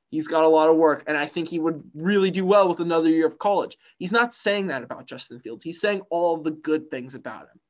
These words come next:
So whatever the media's crazy built-up idea they have of Justin Fields, I feel like it's just wrong. And I would love to see Fields go to an optimal situation like the Niners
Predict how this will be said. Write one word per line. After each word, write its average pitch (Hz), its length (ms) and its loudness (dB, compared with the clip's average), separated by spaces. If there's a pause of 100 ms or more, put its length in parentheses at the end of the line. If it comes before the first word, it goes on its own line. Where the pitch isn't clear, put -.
(320)
So 170 520 0 (800)
whatever 233 520 -2
the 196 260 -4
media's 175 680 -4 (680)
crazy 196 600 -2
built-up 180 720 -2
idea 156 300 -2
they 156 80 -2
have 151 260 -6
of 143 60 -16
Justin 143 340 -8
Fields, 139 360 -8 (480)
I 180 40 -4
feel 233 140 4
like 220 80 2
it's 175 100 -8
just 165 160 -10
wrong. 120 480 -6 (240)
And 156 280 -4 (200)
I 156 80 -4
would 175 160 2
love 180 240 2
to 165 80 -10
see 185 140 -10
Fields 165 320 -2
go 156 140 2
to - 180 -10
an 135 260 -10
optimal 151 440 -6
situation 147 680 -8 (300)
like 143 120 -6
the 147 80 0
Niners 127 580 -10